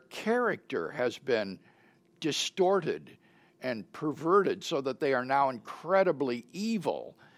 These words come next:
in their moral character. But other than that, it seems to me that we're talking about the same sort of creature here. This is important because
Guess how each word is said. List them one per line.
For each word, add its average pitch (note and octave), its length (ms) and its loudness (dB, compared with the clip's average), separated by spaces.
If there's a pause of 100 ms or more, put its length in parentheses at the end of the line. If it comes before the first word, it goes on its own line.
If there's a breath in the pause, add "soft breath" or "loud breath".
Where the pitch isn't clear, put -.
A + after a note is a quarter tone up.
(240 soft breath)
in F3 200 -2
their D3+ 160 0
moral C3+ 380 2
character. F3+ 720 -6 (340 loud breath)
But E3 160 2
other A#3+ 320 2
than D#3+ 200 -4
that, D#3+ 460 0 (140)
it E3 180 -2
seems F3 360 -6
to F#3 100 -2
me B2+ 200 -4
that C3+ 120 -6
we're C3+ 160 -4
talking A2+ 460 -6
about B2+ 280 0
the C3+ 100 -4
same A2 320 -8
sort F#2+ 280 -6
of F#2 140 -12
creature G3+ 480 -8
here. D#2+ 360 -6 (840 loud breath)
This D4 200 -2
is D4 160 0
important G#3+ 640 4
because D3+ 560 0